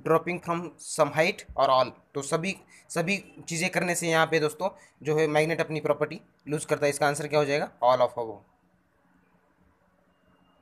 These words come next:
ठीक है। I think नेक्स्ट क्वेश्चन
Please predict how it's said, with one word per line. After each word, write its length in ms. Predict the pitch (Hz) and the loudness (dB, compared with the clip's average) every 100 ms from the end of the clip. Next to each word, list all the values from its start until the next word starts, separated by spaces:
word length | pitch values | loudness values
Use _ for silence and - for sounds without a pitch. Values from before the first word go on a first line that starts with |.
| _ _ _ _ _ _ _ _ _ _ _ _ _ - | _ _ _ _ _ _ _ _ _ _ _ _ _ -16
ठीक 100 | 175 | -14
है। 120 | 190 | -10
I 140 | - 135 | -4 -2
think 120 | 147 | -2
नेक्स्ट 180 | 147 - | -4 -6
क्वेश्चन 300 | 147 147 | -8 -8